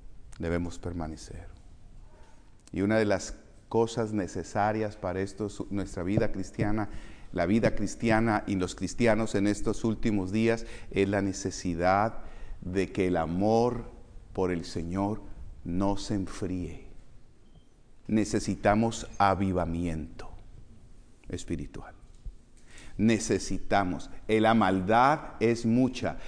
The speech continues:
la maldad se multiplica, el engaño es sutil, el engaño aumenta.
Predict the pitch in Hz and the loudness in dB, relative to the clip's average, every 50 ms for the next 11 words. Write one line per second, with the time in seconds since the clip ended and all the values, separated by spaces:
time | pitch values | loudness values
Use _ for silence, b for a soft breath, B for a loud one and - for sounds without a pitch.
0 | B B B 110 110 110 104 104 104 92 101 95 87 98 107 110 127 143 143 - | B B B 4 6 6 6 6 4 4 2 0 2 4 6 6 6 4 2 -4
1 | - - - - 143 127 117 110 101 92 - 110 98 - 110 113 127 123 - - | -10 -12 -4 2 2 4 4 4 2 2 0 -2 -2 0 2 4 4 4 4 2
2 | 107 85 78 B B B B - 117 123 117 113 110 107 107 107 117 123 131 143 | 0 0 0 B B B B 4 6 8 8 8 8 6 6 8 8 8 8 8
3 | 156 170 170 165 170 170 160 147 - - - - - 120 123 123 123 - 139 120 | 8 6 6 6 6 4 2 0 -4 -10 -6 2 4 4 6 4 2 2 2 0
4 | - - 147 160 156 127 98 90 85 - - - - - - 120 117 110 107 104 | 2 4 4 6 6 6 6 4 2 -2 -8 -12 0 4 6 8 8 8 8 8
5 | 104 107 120 127 135 147 160 170 165 165 170 165 160 - - - 120 117 120 117 | 8 10 10 10 10 10 8 6 6 6 6 6 4 4 6 8 8 8 10 8
6 | 113 120 127 139 147 147 139 127 - - 92 82 - - | 6 6 8 8 8 8 6 4 4 2 -2 -2 -2 -8